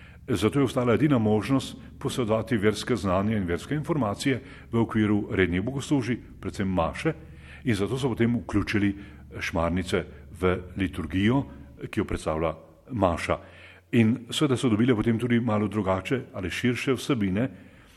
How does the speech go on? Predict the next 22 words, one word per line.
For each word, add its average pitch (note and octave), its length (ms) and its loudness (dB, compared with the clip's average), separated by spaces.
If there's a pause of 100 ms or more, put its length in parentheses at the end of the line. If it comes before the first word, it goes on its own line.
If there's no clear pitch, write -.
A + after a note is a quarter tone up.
(260)
da A#2 160 4
so C3 120 2
lahko A#2 220 4
posedovali G2 640 0 (340)
vernikom, G2 560 2 (420)
eh, F#2 180 2
vsebine F#2 580 0 (200)
različnih, F2+ 720 -2 (260)
različnih F2 440 -4
področij. D2 500 -6 (500)
Em, G#2+ 560 0
tukaj B2+ 300 2
velja G#2 380 4
recimo G2+ 280 -2
omeniti, F2+ 420 0 (280)
da F#2 100 -4
so F#2 140 -4
kateheti F#2+ 560 0
začeli B2 560 -2 (160)
zlasti G#2+ 280 0
uporabljati G2+ 560 0
šmarnice F2+ 580 -2